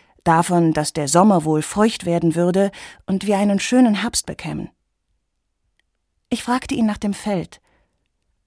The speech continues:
ob das denn niemandem gehöre. Es sei doch ein Jammer, meinte ich, dass das so verwildere. "Verwildert?", fragte er. "Nun, das Unkraut", entgegnete ich, "das ist doch schade drum."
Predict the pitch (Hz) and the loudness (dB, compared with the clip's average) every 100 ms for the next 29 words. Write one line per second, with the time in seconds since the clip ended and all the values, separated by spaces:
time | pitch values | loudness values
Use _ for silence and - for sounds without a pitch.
0 | _ - - 156 165 156 175 175 151 151 | _ -12 -8 -4 0 2 4 2 0 -2
1 | 151 190 202 - - _ _ _ _ _ | -4 -6 -8 -10 -18 _ _ _ _ _
2 | _ _ _ _ 196 - 175 180 180 - | _ _ _ _ -6 -2 0 0 -2 0
3 | 175 170 202 269 175 151 156 180 160 - | 2 2 4 4 4 0 -2 -4 -8 -8
4 | - - - _ _ 170 - 170 190 240 | -16 -20 -20 _ _ -4 -2 -2 -2 -2
5 | - 151 226 247 180 - - _ _ _ | -4 -2 -2 -2 -8 -12 -18 _ _ _
6 | _ _ _ _ _ _ _ _ - 139 | _ _ _ _ _ _ _ _ -10 -8
7 | 120 151 196 254 - - 233 - - 247 | -4 -4 -4 -4 -8 -6 -6 -6 -8 -6
8 | 311 _ _ _ _ _ _ _ _ - | -8 _ _ _ _ _ _ _ _ -20
9 | - - _ _ - 226 226 214 208 - | -20 -20 _ _ 4 6 6 4 2 0
10 | - 294 370 - 160 - 147 160 156 160 | 4 4 4 -2 -4 -4 -4 -4 -2 -4
11 | - - 156 - - - _ _ _ - | -4 -12 -14 -18 -20 -20 _ _ _ -6
12 | 175 175 180 - 202 277 120 - 127 | -4 -2 -2 -2 -4 -4 -4 -6 -8